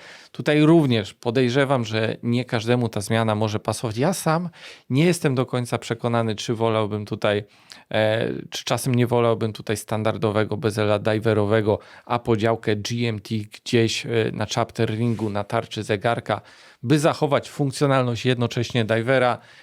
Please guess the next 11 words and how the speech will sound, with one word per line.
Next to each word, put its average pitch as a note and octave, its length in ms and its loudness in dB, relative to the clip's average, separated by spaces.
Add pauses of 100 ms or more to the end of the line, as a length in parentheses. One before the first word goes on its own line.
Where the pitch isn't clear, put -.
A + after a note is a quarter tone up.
(120)
i D3 340 4
zegarka A2+ 840 0
typu A2+ 320 -8
True A#2+ 380 0
G G#2+ 260 -2
M G2+ 120 -2
T, A2 160 -2
czyli G#2 240 -6
tego, A2+ 260 0
który - 280 -6
śledzi A#2+ 540 0